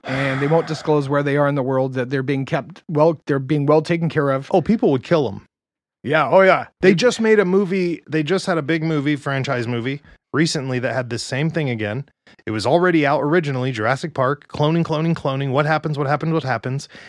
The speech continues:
Speaker 2: And at the end of the newest one, they, or maybe it was the second to newest one, I don't,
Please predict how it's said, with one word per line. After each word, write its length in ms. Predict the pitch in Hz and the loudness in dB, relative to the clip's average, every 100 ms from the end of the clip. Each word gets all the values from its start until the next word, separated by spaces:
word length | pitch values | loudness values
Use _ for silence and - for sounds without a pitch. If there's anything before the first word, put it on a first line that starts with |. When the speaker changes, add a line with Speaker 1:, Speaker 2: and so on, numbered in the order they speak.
| - - | -18 -6
Speaker 2:
And 160 | 123 | -2
at 80 | 127 | -2
the 140 | 131 135 | -2 2
end 160 | 190 | 2
of 60 | 185 | 4
the 60 | |
newest 380 | 190 220 185 - | 4 6 6 4
one, 320 | 135 131 156 170 _ _ | -2 -2 -2 -6 _ _
they, 180 | 139 151 | 0 0
or 260 | 131 131 117 | 2 2 4
maybe 240 | 131 131 | 2 2
it 60 | 131 | 0
was 100 | 113 | -2
the 80 | |
second 320 | 104 175 160 135 | 0 0 0 -4
to 80 | 120 | -4
newest 220 | 117 110 | -4 -4
one, 160 | 117 113 | -4 -4
I 80 | |
don't, 220 | 110 110 | -4 -6